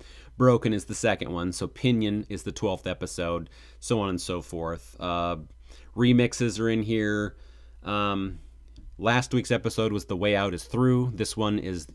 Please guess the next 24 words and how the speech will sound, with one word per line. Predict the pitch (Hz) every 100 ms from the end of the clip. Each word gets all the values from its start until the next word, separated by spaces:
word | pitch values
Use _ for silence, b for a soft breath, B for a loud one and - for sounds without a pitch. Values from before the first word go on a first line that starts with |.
| -
Into | 87 92
the | 87
Void. | 82 107 110 110 113 -
Next | 107 131 -
one | 120 117
is | 87
Where | 98 98
Is | 104 95
Everybody? | 101 107 107 104 110 b b b b b b
So, | - 117 107 104 -
I | 113
mean, | 110 107 101 - - - - - - - - -
those | 120 113
are | 117
all | 110
from | 110
The | 95
Fragile, | - 110 98 104 127 - -
'cause | 104
I'm | 101
in | 104
The | 101
Fragile | - 113 117 107
era. | 90 90 90